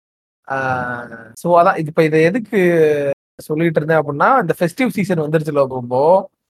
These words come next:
அ, இந்த ஃபெஸ்டிவ் சீசன்ல வந்து, அ, ப-, அ, கார்ப்பரேட்ஸ் இருக்காங்க இல்லையா, அவங்க, அ, கேக்குற அந்த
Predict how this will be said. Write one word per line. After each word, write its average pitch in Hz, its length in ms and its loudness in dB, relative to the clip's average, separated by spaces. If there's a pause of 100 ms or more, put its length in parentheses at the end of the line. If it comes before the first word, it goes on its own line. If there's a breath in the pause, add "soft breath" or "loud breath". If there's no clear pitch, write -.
(460)
அ, - 120 -8
இந்த 160 160 -4
ஃபெஸ்டிவ் 185 360 -2
சீசன்ல 185 500 0
வந்து, 196 680 -4 (120)
அ, 143 300 0 (140)
ப-, - 280 -12
அ, 131 200 -4 (760)
கார்ப்பரேட்ஸ் 202 520 2
இருக்காங்க 131 280 -2
இல்லையா, 139 420 0 (340)
அவங்க, 147 400 -2 (460)
அ, 139 320 -4 (240)
கேக்குற 196 460 2
அந்த 151 160 -4